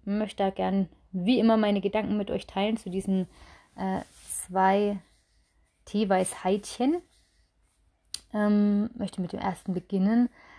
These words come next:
„Beeindrucke nicht andere, sondern beeindrucke dich selbst.“ Und mit Sicherheit fällt jedem von euch auch so ein Moment ein, den man mal hatte,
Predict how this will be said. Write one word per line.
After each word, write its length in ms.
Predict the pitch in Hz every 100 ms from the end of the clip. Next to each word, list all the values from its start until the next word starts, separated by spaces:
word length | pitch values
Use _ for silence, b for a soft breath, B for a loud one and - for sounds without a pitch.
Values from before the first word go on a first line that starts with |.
| B B
„Beeindrucke 600 | - - 226 254 269 262
nicht 300 | 233 233 -
andere, 500 | 208 220 214 214 208
sondern 340 | 208 185 185 175
beeindrucke 720 | 185 196 185 185 190 196 202
dich 240 | 208 202
selbst.“ 640 | - - 208 - - - - _ _ _ _ _ b b b b b b _ _ _ _ _
Und 300 | - 214 - - _ _ _ _ _
mit 200 | - 196
Sicherheit 440 | - 247 247 214 196
fällt 220 | 196 175
jedem 220 | 214 247
von 220 | - 196
euch 260 | - 196 202
auch 100 | 196
so 160 | - 190
ein 100 | 185
Moment 360 | 180 202 233
ein, 180 | - 190
den 120 | 185
man 140 | 180 175
mal 160 | 170
hatte, 380 | 214 208 196 208